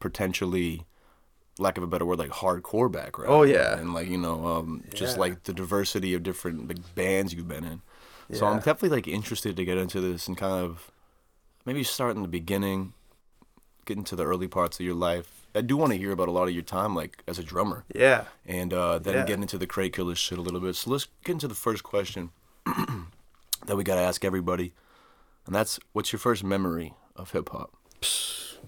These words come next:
Speaker 2: I was so excited to answer this question. I'm not gonna lie to
Speaker 1: Nice.
Speaker 2: you.
Speaker 1: Doing your research?
Speaker 2: Yeah, it
Speaker 1: Good.
Speaker 2: was.
Speaker 1: Thank you.
Speaker 2: Yeah, yeah, yeah. Um, so I don't even know if this counts necessarily as the first memory, but, like, a core childhood memory of hip hop. I remember being, like, sixth grade.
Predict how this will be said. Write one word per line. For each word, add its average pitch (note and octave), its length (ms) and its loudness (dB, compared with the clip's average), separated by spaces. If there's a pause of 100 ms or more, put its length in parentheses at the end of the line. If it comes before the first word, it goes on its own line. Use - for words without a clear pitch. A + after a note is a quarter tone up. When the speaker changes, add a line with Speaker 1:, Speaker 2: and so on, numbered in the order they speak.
(180)
Speaker 2:
I A#2 100 2
was A2 140 2
so G#2+ 200 2
excited G#2+ 420 -2
to - 60 -4
answer G#2 300 -4
this F#2+ 180 -8
question. - 360 0
I'm G#2 80 0
not G2 180 0
gonna G#2+ 160 2
lie G2+ 200 4
to A2 80 2
Speaker 1:
Nice. A2 100 0
Speaker 2:
you. A2+ 160 -2 (100)
Speaker 1:
Doing G#2 180 0
your G2 100 2
research? A2 440 0
Speaker 2:
Yeah, A#2 340 8
it G#2 60 8
Speaker 1:
Good. A2+ 60 6
Speaker 2:
was. G#2+ 320 8
Speaker 1:
Thank G#2+ 440 6
you. G#2+ 80 -4
Speaker 2:
Yeah, G#2 380 4
yeah, G2 360 0 (140)
yeah. G#2+ 400 2
Um, G2+ 200 -8 (180)
so G#2+ 720 6 (1120)
I A#2+ 80 12
don't D3+ 120 12
even B2+ 180 8
know A#2 160 8
if - 80 0
this G#2 160 -2
counts G#2+ 380 2
necessarily G2+ 480 2
as - 120 -2
the - 80 -6
first A#2 460 2
memory, G2 380 -2
but, G2 260 -6
like, G2 200 -6
a G2 40 -8
core C3 400 6
childhood G2+ 540 -2
memory G#2 340 -4
of F#2 140 -10
hip - 200 -6
hop. G2 300 -2
I G#2 80 0
remember G#2 320 -4
being, G#2 400 -4
like, F#2+ 220 -6
sixth - 400 -2
grade. G#2 500 0